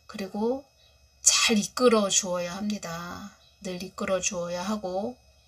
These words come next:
그리고 또 잘 이끌어 주기 위해서는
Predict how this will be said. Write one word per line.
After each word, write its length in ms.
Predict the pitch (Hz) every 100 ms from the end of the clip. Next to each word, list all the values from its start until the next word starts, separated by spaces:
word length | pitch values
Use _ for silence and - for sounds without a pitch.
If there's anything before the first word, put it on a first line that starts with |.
| _ -
그리고 320 | 214 190 190
또 120 | 180
잘 300 | - - 196
이끌어 440 | 185 - 240 226 214
주기 800 | 202 185 185 - 180 180 180 180
위해서는 640 | 185 190 196 180 208 220